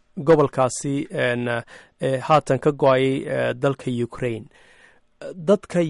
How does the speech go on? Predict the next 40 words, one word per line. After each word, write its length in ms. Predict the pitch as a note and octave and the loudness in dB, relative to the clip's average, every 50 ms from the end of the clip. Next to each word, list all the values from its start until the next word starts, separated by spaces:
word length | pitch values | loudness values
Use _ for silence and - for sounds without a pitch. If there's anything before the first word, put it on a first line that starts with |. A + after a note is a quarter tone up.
| C#3+ C#3+ | -2 -2
Ukraine-ka 680 | D3 - - - E3+ E3+ E3+ D#3 C#3+ - - C3+ C3 B2+ | -4 -4 -4 -2 2 2 4 4 2 0 0 -2 0 0
markaad 380 | C3 C#3 - - - B2+ A#2+ B2 | -2 -4 -4 0 -2 0 0 0
eegtid, 540 | A#2 A2+ - - - - C3+ B2+ - - | -2 -2 -4 -8 -8 -6 -6 -6 -6 -8
ee, 260 | G#2 - - G2+ F#2+ - | -12 -10 -8 -8 -10 -8
fikirkooda 680 | - - D#3 C#3 - C#3 - - - C#3+ B2 A#2+ A#2 A2+ | -6 -4 -4 -2 -2 -4 -6 -2 0 2 2 2 0 0
iyo, 500 | - B2 C3+ C#3 C#3+ C#3 C#3 D#3 E3 D#3 D3 | -2 0 2 4 4 4 4 2 2 0 2
iyo 140 | C#3+ D3+ D3 | 2 2 2
xukuumadduba, 800 | - D#3 C#3 - - D3+ C#3+ C#3+ D3+ D3+ C#3+ C3+ C3 A2 A2+ A#2+ - - - - - - - - _ _ _ _ _ - | 2 0 -2 2 4 4 6 6 6 4 4 2 0 0 0 -4 -6 -14 -20 -20 -20 -20 -20 -20 _ _ _ _ _ -8
gobolkaasi 920 | D3 F3 G3 F#3 G3 E3+ G3 G3 F#3+ F3 - - E3 D#3+ - - - F3 | -8 -8 -8 -6 0 2 4 4 4 4 2 2 0 0 0 -2 -2 0
ma 180 | E3 D#3 D3 C#3+ | 0 2 0 0
gobol 360 | C3+ C3+ E3+ E3+ F3 D#3+ D#3+ - - | 0 2 2 4 6 4 4 2 0
ay 160 | D#3+ D3 C#3 | -2 -2 -2
ka 160 | - - E3+ D#3 | -2 -2 -4 -4
quusteen 720 | - - D3+ D3 C#3 - - - E3 D#3 D#3 D3+ D3+ D3+ | -4 -4 -4 -4 -4 -4 -2 2 2 4 4 2 0 -2
oo 180 | - D3+ C#3 C3 | -2 0 2 2
aan 140 | C3 C3+ C3+ | 2 2 2
dib 140 | C3 D#3+ D3+ | 0 -2 -2
u 40 | D3+ | -2
soo 200 | - - D#3 D3+ | -2 0 0 2
noqonaynba, 580 | D3 C#3 C#3 - D3+ C#3+ C#3 C3+ C3 B2+ C3+ C3 | 2 2 0 0 0 0 0 0 2 2 2 2
mise 220 | B2 B2 A#2+ - E3 | 2 0 -2 -2 0
weli 220 | D3+ C#3+ C#3+ D3+ D3 D3 - - | 2 2 2 2 0 0 -2 0
hami 220 | D#3+ D3+ D3+ C#3+ | 2 2 4 4
waxaa 260 | C3+ C#3 - - C3+ | 4 2 2 0 -4
jira 260 | B2 - C#3+ B2+ C3 C3 | -4 -2 -2 0 2 2
ah 100 | B2+ B2 - - - - - - _ - | 0 -2 -6 -18 -20 -20 -20 -20 _ -4
in 220 | - D3 D3 D3 - | -2 0 0 0 -2
ay 120 | E3+ C#3+ | -2 -2
dhici 200 | C#3+ D#3+ C#3+ C#3+ | 0 0 0 0
karto 320 | C#3 - C#3 - - - C#3+ | -2 -4 -6 -8 -4 -4 -4
in 120 | C3+ C3 | -2 0
gobolkaasi 680 | B2+ D3+ C#3 C3+ B2 - C3 B2 - - - B2+ C3 - - | 2 2 2 2 0 -2 -4 -4 -4 -8 -8 -6 -6 -8 -8
hadday 260 | C3+ C3 B2+ D3 D#3 | -8 -2 -2 0 0
awood 300 | D#3+ C#3+ B2+ C3+ C#3+ C#3 B2 | 0 0 2 2 2 0 0
helaan 240 | B2 B2+ B2+ B2 B2 | 0 0 0 0 0
ay 80 | A#2+ | -2
dib 180 | A#2+ A#2+ C3 B2 | -2 -4 -4 -4
u 40 | B2 | -4
soo 160 | - - B2 | -4 -4 -4
ceshadaan? 400 | G#2+ A2 - - A2+ A2 G#2+ G#2+ | -4 -4 -8 -8 -6 -8 -8 -10